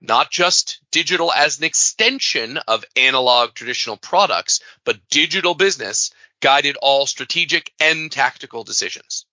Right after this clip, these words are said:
To go a little bit further, so what that bank did and what we've seen some other banks do is rethink the relationship model.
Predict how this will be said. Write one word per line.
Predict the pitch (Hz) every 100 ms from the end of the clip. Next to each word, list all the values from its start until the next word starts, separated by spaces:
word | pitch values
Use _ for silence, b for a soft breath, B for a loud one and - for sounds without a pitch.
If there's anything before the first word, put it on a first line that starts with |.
| _
To | -
go | 175 254
a |
little | 226 208
bit | 185
further, | 170 123 87
so | - 143 127 120 _
what | - 151 131
that | 139 - -
bank | 170 170
did | 180 175 175
and | 120 117
what | 113
we've | 110
seen | 135 127
some | 131
other | 147
banks | 139 135 -
do | 127 117 117 _ _
is | 151 123
rethink | 117 190 240 - - 185 185 - _
the | 113 143 135
relationship | 135 131 127 147 143 147 117 - -
model. | 98 71 - -